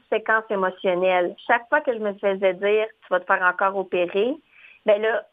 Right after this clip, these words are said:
c'était l'anxiété qui m'envahissait. Je me mettais à pleurer. Mais là, tout de suite après, je me ramenais parce que là, je dois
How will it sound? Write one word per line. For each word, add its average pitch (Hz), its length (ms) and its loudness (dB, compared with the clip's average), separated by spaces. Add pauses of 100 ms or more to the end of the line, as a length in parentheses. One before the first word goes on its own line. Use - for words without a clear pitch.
(420)
c'était - 220 -4
l'anxiété 214 520 -4
qui 233 120 -12
m'envahissait. 208 840 0 (100)
Je 214 80 -8
me 247 120 0
mettais 208 240 0
à 202 80 2
pleurer. 190 680 -2 (320)
Mais 208 240 -2
là, 214 140 2
tout 220 120 -8
de 262 60 -10
suite 269 180 -4
après, 240 320 -2
je 226 60 -12
me 220 160 0
ramenais 202 380 -2
parce 190 140 -4
que 196 100 0
là, 202 280 2
je 196 60 -14
dois 190 160 2